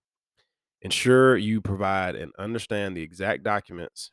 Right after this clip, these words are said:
required for your specific type of work and desired level, licensing level. So you're gonna, you, you need to make sure you obviously have a business license, so, like, a general business license, um, you know, your contractor license, depending on what type of contractor license you choose,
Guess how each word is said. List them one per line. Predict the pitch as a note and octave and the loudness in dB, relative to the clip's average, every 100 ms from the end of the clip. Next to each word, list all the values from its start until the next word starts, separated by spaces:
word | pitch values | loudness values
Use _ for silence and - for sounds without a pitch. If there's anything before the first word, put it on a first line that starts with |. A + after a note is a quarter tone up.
| - | -18
required | - - A#2 G#2 - | -12 -8 -4 -4 -6
for | - | -10
your | F#2 E2+ | -12 -12
specific | - F2 G2 - - | -12 -12 -12 -14 -12
type | - B2 - | -4 -4 -4
of | F2+ | -14
work | D#2 E2 - | -12 -12 -14
and | F2 | -16
desired | E2+ E2+ E2 C2 | -12 -8 -8 -6
level, | F2+ D#2 _ _ _ _ _ _ _ _ _ - - | -8 -10 _ _ _ _ _ _ _ _ _ -18 -6
licensing | G2+ F#2+ F2+ E2+ | -4 -4 -6 -12
level. | D#2 D2 _ _ _ _ _ _ - | -12 -14 _ _ _ _ _ _ -4
So | A#2+ G2 F2+ | -2 -2 -4
you're | F#2+ A2 | -2 2
gonna, | A#2 A#2 - | 4 4 0
you, | G2+ G2+ | -8 -8
you | E2 G#2 | -8 -6
need | G#2 A2+ | -2 -2
to | A#2+ | 0
make | B2 B2 | -2 -2
sure | C3 | -2
you | B2 G2 | 0 -2
obviously | G2+ G2+ A#2+ | -4 -4 -4
have | A2+ | -4
a | A#2+ | -4
business | A2+ C3+ A2+ F#2 | -2 -2 -2 -6
license, | D#2+ D#2 F2+ | -8 -10 -12
so, | - | -12
like, | F2 | -10
a | F#2 | -12
general | F2+ G#2 A2 A2+ | -6 -2 2 2
business | A2 G#2+ G2+ | 0 -4 -6
license, | G2 G2 F#2+ F#2+ - _ _ _ _ - | -4 -6 -6 -10 -14 _ _ _ _ -14
um, | F2 F2 E2+ E2 F2 _ _ _ - | -10 -10 -12 -16 -20 _ _ _ -12
you | F#2+ | -8
know, | D2 | -8
your | D2 | -8
contractor | - G#2 G#2+ - F#2 G2+ | -2 0 0 0 -2 -2
license, | G2 G2 G2 F#2+ | -2 -2 -4 -8
depending | F#2 G#2+ G#2 | -6 -4 -2
on | G2 | -4
what | G2 - | -4 -6
type | - G2 | -6 -8
of | F#2+ | -10
contractor | - G2+ G2 F#2+ F#2 E2+ F#2 | -10 -10 -8 -8 -8 -12 -12
license | F#2 F#2 F2+ F2 | -10 -10 -10 -10
you | G#2+ | -8
choose, | - F2 D#2+ F#2 | -8 -8 -8 -10